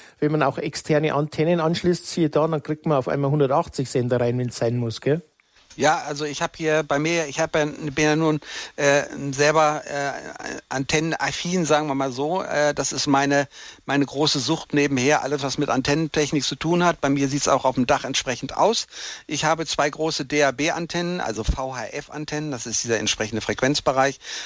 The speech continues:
Speaker 2: habe ich drehbar oben auf dem Dach und wenn ich die, äh, mit drehbar in verschiedene Richtungen tue,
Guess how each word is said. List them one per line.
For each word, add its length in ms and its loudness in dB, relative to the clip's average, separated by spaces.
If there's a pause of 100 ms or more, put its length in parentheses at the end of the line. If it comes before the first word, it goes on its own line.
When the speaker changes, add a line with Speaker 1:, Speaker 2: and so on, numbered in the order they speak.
Speaker 2:
habe 200 2
ich 120 -4
drehbar 540 2
oben 220 -4
auf 140 -4
dem 100 -2
Dach 260 -2
und 220 -4
wenn 140 0
ich 180 -4
die, 300 -2
äh, 500 2
mit 340 -2
drehbar 300 2
in 100 -4
verschiedene 400 -2
Richtungen 320 -2
tue, 260 0